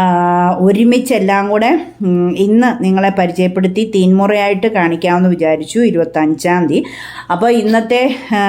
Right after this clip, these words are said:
വീഡിയോയും കൂടെ കൂട്ടി നമ്മൾക്ക് എത്ര വീഡിയോ ഉണ്ടോ, രണ്ടാം തീയതി മുതലുള്ള എത്ര വീഡിയോ ഉണ്ടോ, ഇരുപത്തിമൂന്ന്, ഇരുപത്തിനാലാം തീയതി ഇട്ടിട്ടില്ല. അപ്പം ബാക്കി രണ്ടാം തീയതി മുതൽ, ഡിസംബർ രണ്ട് മുതൽ എത്ര വീഡിയോ ഉണ്ട്, അത്രയും വീഡിയോസ്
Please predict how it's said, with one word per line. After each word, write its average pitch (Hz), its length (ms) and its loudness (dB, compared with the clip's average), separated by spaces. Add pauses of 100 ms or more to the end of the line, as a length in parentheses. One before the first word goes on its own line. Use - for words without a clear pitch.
(200)
വീഡിയോയും 214 500 2
കൂടെ 220 140 2 (100)
കൂട്ടി 190 260 0 (520)
നമ്മൾക്ക് 196 380 2 (380)
എത്ര 190 220 -4 (160)
വീഡിയോ 208 280 2 (100)
ഉണ്ടോ, 185 200 2 (140)
രണ്ടാം 185 380 0
തീയതി 214 200 0
മുതലുള്ള 185 460 2
എത്ര - 240 -4 (100)
വീഡിയോ 180 380 2
ഉണ്ടോ, 156 240 0 (500)
ഇരുപത്തിമൂന്ന്, 214 600 2
ഇരുപത്തിനാലാം 202 640 0
തീയതി 220 160 2
ഇട്ടിട്ടില്ല. 160 400 -2 (500)
അപ്പം 196 200 0 (420)
ബാക്കി 185 340 0 (140)
രണ്ടാം 208 420 2
തീയതി 285 200 4
മുതൽ, 185 220 0 (140)
ഡിസംബർ 190 360 -2 (100)
രണ്ട് 180 220 2 (100)
മുതൽ 185 260 2
എത്ര 208 260 -4 (140)
വീഡിയോ 170 260 2
ഉണ്ട്, 160 200 0
അത്രയും 214 580 2
വീഡിയോസ് 190 480 2